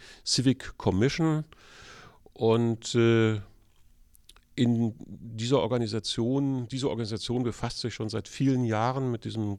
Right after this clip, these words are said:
Konflikt, äh, zwischen den Kurden und dem türkischen Staat und versucht, sich einzubringen in einer friedlichen, in eine friedliche und politische Lösung. Zunächst aber mal möchte ich dich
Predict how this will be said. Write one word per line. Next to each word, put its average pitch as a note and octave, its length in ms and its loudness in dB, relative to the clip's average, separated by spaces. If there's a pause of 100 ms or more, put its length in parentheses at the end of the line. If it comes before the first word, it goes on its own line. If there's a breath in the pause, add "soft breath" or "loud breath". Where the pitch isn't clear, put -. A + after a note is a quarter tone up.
Konflikt, - 680 -2 (140)
äh, G2+ 240 -4
zwischen - 260 -6
den F#2+ 160 -4
Kurden B2+ 320 2
und A2 140 -2
dem G2 120 -4
türkischen G#2 400 -4
Staat A2+ 540 2 (560 loud breath)
und A2+ 160 -2
versucht, A2+ 560 0
sich - 500 -2 (300 soft breath)
einzubringen A#2+ 880 0
in A2+ 160 -4
einer G#2+ 280 -2
friedlichen, A2+ 500 -4
in A2 140 -2
eine G2+ 180 0
friedliche A2+ 460 -2
und G2+ 220 -6
politische G2+ 440 -2
Lösung. F#2 580 2 (920 loud breath)
Zunächst C#3+ 420 4
aber F3+ 140 2
mal C#3+ 300 0
möchte C3+ 300 -4
ich - 220 -10
dich - 280 -8